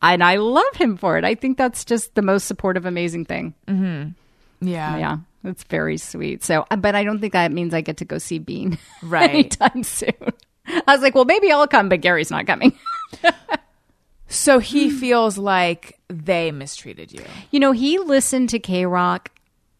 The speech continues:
Speaker 1: before I ever met him. And when we first met, he didn't know that I was that girl, <laughs> which is kinda cool.
Speaker 2: That is neat.
Speaker 1: Um, so he's been a fan all along and,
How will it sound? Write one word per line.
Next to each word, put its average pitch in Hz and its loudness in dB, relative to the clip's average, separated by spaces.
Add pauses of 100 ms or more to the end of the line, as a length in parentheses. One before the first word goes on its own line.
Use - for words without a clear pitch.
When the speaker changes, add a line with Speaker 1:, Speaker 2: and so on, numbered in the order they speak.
Speaker 1:
before 190 2
I 180 6
ever 160 0
met 143 -2
him. 170 -6
And 185 0
when 190 2
we 196 0
first 208 -2
met, 185 0
he 196 -4
didn't 180 -4
know 175 2
that 156 -2
I 156 2
was 151 -4
that 151 0
girl, 220 0 (300)
<laughs> - -20
which 233 0
is 269 2
kinda 233 2
cool. 214 0
Speaker 2:
That 214 -4
is 208 -6
neat. 185 -10
Speaker 1:
Um, 208 2 (360)
so 233 4
he's 302 2
been 302 0
a 269 2
fan 233 2 (140)
all 214 4
along 180 4 (120)
and, 170 -2